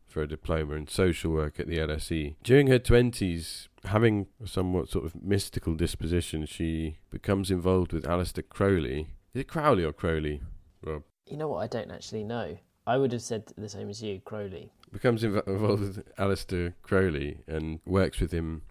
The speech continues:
Speaker 1: editing volume four of Magic, this, uh, long multi-volume text of a occult mysticism. And during her time with, with Crowley, she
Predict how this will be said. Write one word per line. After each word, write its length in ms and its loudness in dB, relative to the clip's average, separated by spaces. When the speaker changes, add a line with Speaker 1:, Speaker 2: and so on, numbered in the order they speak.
Speaker 1:
editing 560 0
volume 340 0
four 380 -2
of 160 -8
Magic, 720 -2
this, 380 -10
uh, 420 -6
long 420 -2
multi-volume 920 -4
text 320 -6
of 140 -8
a 160 -6
occult 540 -6
mysticism. 800 -6
And 100 -2
during 260 4
her 80 4
time 340 2
with, 260 -2
with 240 -6
Crowley, 400 -2
she 540 -6